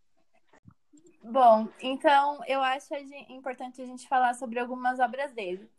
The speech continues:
Entre as principais, é, a gente tem o Liber Abaci, de mil duzentos e dois, Practica Geometrae, de mil duzentos e vinte, e Liber Quadratorum, de mil duzentos e vinte e cinco.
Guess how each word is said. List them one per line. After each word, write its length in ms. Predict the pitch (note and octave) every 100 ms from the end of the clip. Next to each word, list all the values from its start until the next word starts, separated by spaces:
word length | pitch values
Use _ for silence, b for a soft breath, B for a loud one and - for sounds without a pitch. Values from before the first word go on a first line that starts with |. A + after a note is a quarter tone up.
| _ _ _ -
Entre 280 | A#3 C4 C#4+
as 100 | -
principais, 880 | C4+ C4+ C4+ A#3+ A#3 C4 B3+ - - _ _
é, 380 | A3 A3 G#3+ G3+
a 200 | - A3+
gente 200 | A#3+ -
tem 180 | A#3 A3+
o 20 |
Liber 320 | A3 G#3 G#3+
Abaci, 720 | G#3 G3 F#3+ G3+ C4 D#4 D4+ _
de 180 | G#3+ A3+
mil 240 | A3+ A#3+
duzentos 400 | G#3 A3 G#3 A3
e 40 |
dois, 540 | G3 G3+ A3+ D#4+ - - _ _ _
Practica 480 | - A#3+ C4+ - C4+
Geometrae, 880 | A#3+ A#3+ A3+ G#3+ - G3+ G#3 B3 C#4+
de 120 | A#3
mil 200 | A#3 A#3+
duzentos 400 | A3 A3+ A3 A3+
e 80 | G#3+
vinte, 640 | G3 A3+ B3+ D4+ - E4 -
e 140 | A#3+
Liber 400 | A#3+ C4 C#4+ C#4+ -
Quadratorum, 1000 | C#4+ C4 A3 A3+ A3+ A3+ _ G3 - - _ _
de 200 | A3 G#3+
mil 120 | A3
duzentos 400 | A#3 B3+ B3 A#3
e 40 | A#3
vinte 220 | B3+ D4
e 20 |
cinco. 360 | - G#3+ A3+